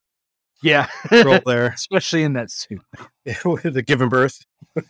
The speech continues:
Speaker 1: Yeah.
Speaker 2: <laughs> And, um, uh, uh, dude from Seinfeld,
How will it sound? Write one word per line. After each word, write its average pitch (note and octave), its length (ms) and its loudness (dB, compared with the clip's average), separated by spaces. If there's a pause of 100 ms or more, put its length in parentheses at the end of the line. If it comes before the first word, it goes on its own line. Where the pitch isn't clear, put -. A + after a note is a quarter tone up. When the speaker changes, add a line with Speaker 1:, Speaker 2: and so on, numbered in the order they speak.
(280)
Speaker 1:
Yeah. - 160 -4 (180)
Speaker 2:
<laughs> - 60 -6 (920)
And, D#3 300 2
um, C#3+ 380 4 (120)
uh, D3 440 2
uh, D#3 320 4 (240)
dude G3 180 2
from E3 100 -2
Seinfeld, D3 600 2